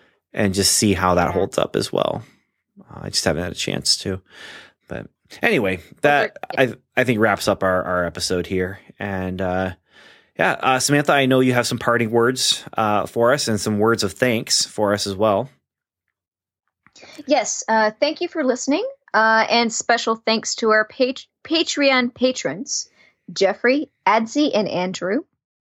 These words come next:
Speaker 2: Thank you very much. And if you want to be a Patreon patron, uh,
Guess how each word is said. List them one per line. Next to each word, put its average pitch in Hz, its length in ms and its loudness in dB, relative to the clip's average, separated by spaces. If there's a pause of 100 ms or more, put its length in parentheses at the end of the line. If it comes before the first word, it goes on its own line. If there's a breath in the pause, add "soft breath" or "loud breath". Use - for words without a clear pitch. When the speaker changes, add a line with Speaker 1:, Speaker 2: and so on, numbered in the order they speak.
Speaker 2:
Thank - 560 0
you 185 80 2
very 160 180 2
much. - 520 -2 (380)
And 196 320 2
if - 220 -2
you 214 160 0
want 247 260 0
to 214 140 -2
be 202 140 2
a 185 40 2
Patreon 202 840 0
patron, 220 600 0
uh, 180 500 4